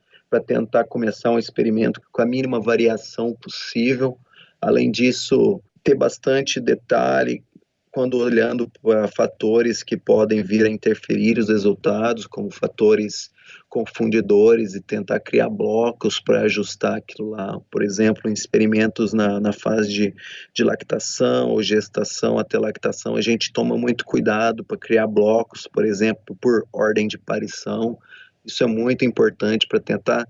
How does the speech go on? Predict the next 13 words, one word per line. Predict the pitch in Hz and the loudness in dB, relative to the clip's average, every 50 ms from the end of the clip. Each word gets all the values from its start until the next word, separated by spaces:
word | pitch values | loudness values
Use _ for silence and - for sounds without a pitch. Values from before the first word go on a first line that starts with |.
| _ _ _ - _ _ _ | _ _ _ -20 _ _ _
tirar | - - - - 110 110 110 110 113 | -8 -4 0 0 2 2 2 2 2
esses | 113 110 - - 113 110 101 - - - - _ _ _ _ _ - - _ _ | 0 -2 -2 -4 -6 -6 -6 -8 -14 -18 -20 _ _ _ _ _ -20 -20 _ _
fatores | - - - - - - 117 113 - 113 104 - | -6 -4 -2 -2 -2 0 0 2 2 0 -2 -6
que | - - | -12 -14
podem | 90 _ - 107 107 107 104 110 113 107 104 101 - _ _ _ _ _ _ _ _ _ | -8 _ 2 2 4 4 2 2 0 0 -2 -4 -10 _ _ _ _ _ _ _ _ _
aumentar | - 113 120 120 120 110 104 - - 113 113 117 | -2 -2 0 0 -2 -4 -4 -2 -2 0 0 0
a | 110 | 0
variabilidade | 110 107 104 - 104 104 104 104 107 101 104 104 104 110 113 113 113 110 110 | 0 0 0 0 -2 -2 -2 -4 -2 -2 -2 -2 0 0 0 0 -2 -2 -2
das | 104 104 101 101 104 - 98 | 0 0 0 -2 -4 -4 -4
unidades | 110 107 104 107 107 104 101 101 104 | -4 -2 -2 0 0 0 -2 -4 -6
experimentais. | 95 - - - 110 107 104 101 98 95 92 - 107 104 107 110 107 107 - - - - _ _ _ _ | -10 -14 -4 -2 0 0 2 0 -2 -2 -2 -2 0 0 0 0 -2 -4 -6 -12 -14 -18 _ _ _ _
Outra | - 123 127 123 - - - | -2 0 0 0 0 -4 -6
coisa, | - - - 117 117 120 123 123 113 101 104 107 113 120 | -6 -4 0 2 2 4 4 2 0 -2 -4 -4 -4 -8